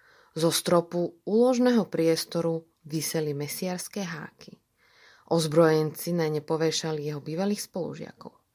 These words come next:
Kvílenie, prosby, výkriky bolesti a podobne.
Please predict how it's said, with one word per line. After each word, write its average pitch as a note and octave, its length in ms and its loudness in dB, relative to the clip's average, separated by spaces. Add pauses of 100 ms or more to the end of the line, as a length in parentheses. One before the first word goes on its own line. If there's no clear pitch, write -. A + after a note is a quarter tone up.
(520)
Kvílenie, E3 880 4 (640)
prosby, D#3+ 640 0 (640)
výkriky F#3 720 0
bolesti E3+ 800 0 (800)
a G#3+ 80 -6
podobne. - 520 -6